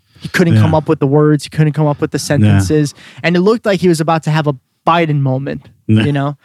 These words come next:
Speaker 1: something that the Republicans are gonna be able to use and, uh, put on an ad tomorrow,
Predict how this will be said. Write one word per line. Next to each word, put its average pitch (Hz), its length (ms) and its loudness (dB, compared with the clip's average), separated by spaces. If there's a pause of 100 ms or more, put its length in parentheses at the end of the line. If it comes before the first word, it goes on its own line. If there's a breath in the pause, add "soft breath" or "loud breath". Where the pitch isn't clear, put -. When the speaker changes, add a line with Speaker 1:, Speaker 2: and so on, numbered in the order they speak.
(140)
Speaker 1:
something 196 360 0
that 175 160 2
the 170 100 2
Republicans 156 560 0
are 151 60 0
gonna 151 200 0
be 151 160 0
able 147 180 0
to 143 160 -4
use 147 640 0 (280 loud breath)
and, 147 560 0 (160)
uh, 143 360 -2 (240)
put 165 160 2
on 160 100 2
an 160 100 0
ad 185 300 -2
tomorrow, 139 500 -4